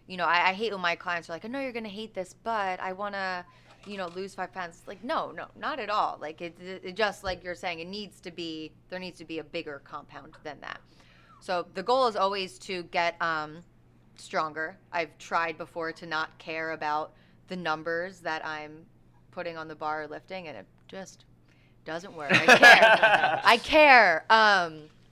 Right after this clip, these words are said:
Speaker 1: so, and then right now I'm also trying to, I'm by nature just sort of a small human. Both my parents are small humans. My sisters are small humans.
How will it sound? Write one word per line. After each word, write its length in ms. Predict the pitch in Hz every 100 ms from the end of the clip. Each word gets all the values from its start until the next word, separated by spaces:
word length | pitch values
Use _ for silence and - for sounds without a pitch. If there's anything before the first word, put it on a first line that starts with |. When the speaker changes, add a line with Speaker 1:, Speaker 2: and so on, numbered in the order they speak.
| _ _ _ _ _ _ -
Speaker 1:
so, 580 | - - 226 202 196 190
and 120 | 185 185
then 140 | 190
right 180 | 190 190
now 160 | 185 185
I'm 80 | 180
also 260 | 180 202
trying 340 | 190 202 170 175
to, 160 | 190
I'm 240 | 180 175 180 _ - -
by 160 | 220
nature 580 | 214 190 180 190 170 160 - _ _ -
just 200 | - 180
sort 160 | - 175
of 100 | 156
a 60 | 156
small 400 | - 165 156 156
human. 480 | - 156 156 170
Both 160 | 156 151
my 80 | 139
parents 300 | 147 185 185
are 40 |
small 220 | 190 180 175
humans. 500 | 180 180 180 180 185
My 140 | - -
sisters 400 | - - - 165
are 60 | 160
small 180 | 160 156
humans. 360 | 160 160 160